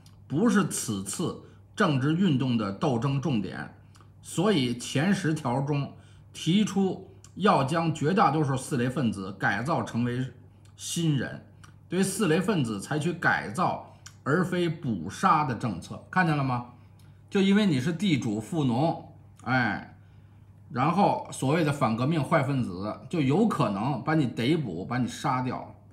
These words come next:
是吧？这不就是暴政吗？这就是暴政啊，是吧？你看看今天的塔利班，是吧？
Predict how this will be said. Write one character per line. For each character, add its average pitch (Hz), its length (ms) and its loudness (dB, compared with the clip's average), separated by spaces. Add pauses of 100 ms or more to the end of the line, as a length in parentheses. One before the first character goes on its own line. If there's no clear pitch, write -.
(720)
是 - 100 -8
吧？ 107 240 -6
这 226 140 4
不 165 120 0
就 220 140 2
是 170 100 0
暴 156 400 6
政 151 320 2
吗？ 82 200 -6
这 196 100 -2
就 196 160 2
是 139 60 2
暴 160 360 2
政 127 320 -2
啊， - 140 -14 (240)
是 - 160 -4
吧？ 120 160 0
你 127 100 -2
看 175 200 4
看 151 100 2
今 190 160 2
天 190 100 4
的 170 80 0
塔 110 220 -4
利 113 140 0
班， 175 340 2 (520)
是 160 120 -2
吧？ 113 460 0